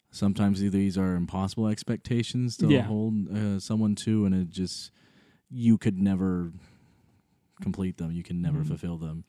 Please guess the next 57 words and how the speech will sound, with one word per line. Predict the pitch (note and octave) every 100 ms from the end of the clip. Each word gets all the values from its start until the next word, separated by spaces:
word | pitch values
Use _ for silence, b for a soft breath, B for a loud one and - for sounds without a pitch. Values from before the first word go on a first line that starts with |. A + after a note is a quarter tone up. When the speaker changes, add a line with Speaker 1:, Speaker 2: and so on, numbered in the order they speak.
| -
Speaker 2:
Yeah, | E3 E3+
that | D#3+
happens. | D3+ A#2+ C3 B2+
Speaker 1:
Um, | F#2 F#2 F2+ F2
but | F#2 F#2 D2+ G2+ A2 _ _ - _ -
it's | G3
gotten | G3+ A3+ A#2+ G#2+
better, | G2+ A2 G2+
if | G2 G2 G#2+
not, | B2+ C#3+ F#2+
not | C3 D#3+
other | - C#3+ A#2
people, | - - A2+ G#2 G#2
but, | G#2 F#2+
like, | F#2+ F#2+ -
myself | G2+ F2+ - E2+ F2 F#2+ -
mostly. | - G2 G2 G#2+ G#2
Sometimes | G#2+ - G#2+ A2+ G#2+ G#2 G2+
when | F#2+
I'm | F#2
Speaker 2:
Mm-hmm. | F#2
Speaker 1:
working | B2 B2+ F#2+
on | F#2+
things, | - G2 F#2+ F#2+
I'm | F2+
like, | F2 E2+ - b b b b -
"I | G2+
know | G2 F#2 E2+
this | F2 -
could | E2+
totally | - F2+ F2 F#2
be | F2+ G2
better." | F#2 F2 G2 F#2+
Speaker 2:
Oh, | A3+
yeah, | C3+ A#2+
of |
course. | - B2 -
But, |
I | D3
mean, | E3
that's | F3 -
with | -
anything. | A#2+ F#2+ G2
Speaker 1:
Yeah. | A#2
Speaker 2:
Like, | A#2 B2 -
everything | C3+ C3 B2
can | B2 A#2
Speaker 1:
Right. | A#2 -
Speaker 2:
be | B2
better | A#2 A2+ A2+
if | A2+
you | B2+ C3+
put | - A#2+
more | A2+
effort | A#2 A#2+ A#2+
into | A#2+ B2+
it. | D3